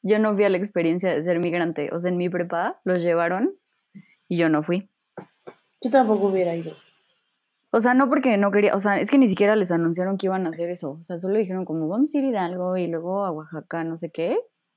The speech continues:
Speaker 1: Y se los llevaron de la nada a esa experiencia.
Speaker 2: ¿Y les gustó?
Speaker 1: Sí, sí les gustó a todos.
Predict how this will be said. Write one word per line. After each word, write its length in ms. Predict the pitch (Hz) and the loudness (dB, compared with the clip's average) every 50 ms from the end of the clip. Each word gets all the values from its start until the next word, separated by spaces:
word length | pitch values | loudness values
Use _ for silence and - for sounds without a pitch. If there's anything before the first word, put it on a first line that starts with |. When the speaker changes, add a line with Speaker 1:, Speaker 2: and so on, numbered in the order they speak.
| _ _ - | _ _ -6
Speaker 1:
Y 80 | 190 190 | -4 0
se 100 | 208 220 | 2 4
los 200 | 190 185 175 165 | 4 4 4 4
llevaron 400 | 165 170 170 175 185 190 196 185 | 4 4 4 2 2 0 0 0
de 80 | 175 | 0
la 120 | 156 147 147 | 0 0 0
nada 320 | 156 156 151 170 170 156 | -2 -2 -2 -2 -2 -2
a 40 | 156 | -4
esa 180 | 165 175 175 170 | -4 -6 -6 -8
experiencia. 640 | 165 - _ - 151 156 156 156 170 175 165 151 - | -8 -8 _ -10 -8 -8 -6 -8 -8 -10 -12 -12 -6
Speaker 2:
¿Y 100 | - 233 | -2 0
les 220 | 208 196 190 190 185 | 2 4 2 2 0
gustó? 480 | 180 175 175 - - 180 208 302 - - - - _ _ _ _ _ _ _ _ _ _ _ _ _ _ _ _ _ | -4 -6 -4 0 2 2 2 2 0 -4 -12 -20 _ _ _ _ _ _ _ _ _ _ _ _ _ _ _ _ _
Speaker 1:
Sí, 500 | - - 262 277 302 302 359 370 - _ _ | -4 0 2 2 4 2 2 0 -4 _ _
sí 100 | _ - 330 | _ 2 4
les 140 | 370 349 | 4 4
gustó 440 | 277 220 190 - 226 233 254 254 254 - | 4 2 0 0 0 0 0 -2 -4 -6
a 120 | 214 196 | -10 -8
todos. 500 | 196 - 226 226 208 196 196 196 - _ | -6 -4 -2 -2 0 -2 -4 -6 -10 _